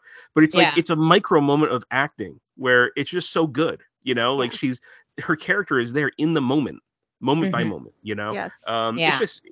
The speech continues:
Speaker 1: it's, it's little things like that that I really appreciate, and just how expressive she is. You could see it. You can see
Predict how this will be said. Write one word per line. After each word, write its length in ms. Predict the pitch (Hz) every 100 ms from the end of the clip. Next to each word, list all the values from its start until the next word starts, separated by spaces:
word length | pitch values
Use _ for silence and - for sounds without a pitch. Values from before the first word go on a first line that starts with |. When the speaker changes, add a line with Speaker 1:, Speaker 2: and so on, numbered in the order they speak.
| -
Speaker 1:
it's, 420 | 151 165 - - 160
it's 160 | 160
little 200 | 180 233
things 200 | 208 185
like 140 | 143 135
that 140 | 135
that 100 | 113
I 40 |
really 260 | 104 123 113
appreciate, 560 | - - 101 - 120 -
and 60 | 123
just 120 | 131
how 100 | 127
expressive 560 | 113 - - 139 - 113
she 180 | 107 123
is. 120 | 101
You 60 | 98
could 140 | 85
see 200 | - 120
it. 120 | 98 -
You 80 |
can 80 | 104
see 260 | 104 113 101